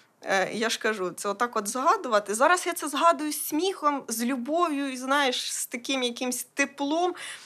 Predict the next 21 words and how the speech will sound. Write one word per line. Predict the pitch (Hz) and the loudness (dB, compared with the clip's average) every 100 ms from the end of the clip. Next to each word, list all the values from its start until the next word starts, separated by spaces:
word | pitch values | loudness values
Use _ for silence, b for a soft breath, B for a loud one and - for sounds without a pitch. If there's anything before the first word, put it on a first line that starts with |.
| B - | B -2
М, | 240 247 233 _ _ _ _ _ _ _ _ | 0 0 -2 _ _ _ _ _ _ _ _
можливо, | 226 240 285 311 | 0 2 2 2
для | 254 254 | 2 2
когось | 302 294 - | 2 -2 -2
це | 254 | -4
була | 226 254 262 | -2 2 2
б | 247 | 2
така, | 269 247 214 196 | 0 6 6 4
знаєте, | 240 233 233 | 0 -2 -2
страшна | - - 196 - 202 170 | -8 -2 -2 0 0 0
ситуація, | 180 170 220 277 - 165 | -2 0 2 2 2 -2
коли | 190 196 | -2 -4
тут | 196 185 - 180 | -6 -10 -12 -12
від | 180 185 | -10 2
тебе | 190 185 | 2 4
недалеко | 185 180 185 190 185 180 | 2 4 6 4 2 -2
прилітає, | - 196 190 190 262 240 185 | -2 -2 -2 4 4 4 0
там, | 185 180 | -2 -4
в | |
ста | - - - 208 | -8 -6 2 6
метрах. | 202 175 - 185 | 6 4 0 -8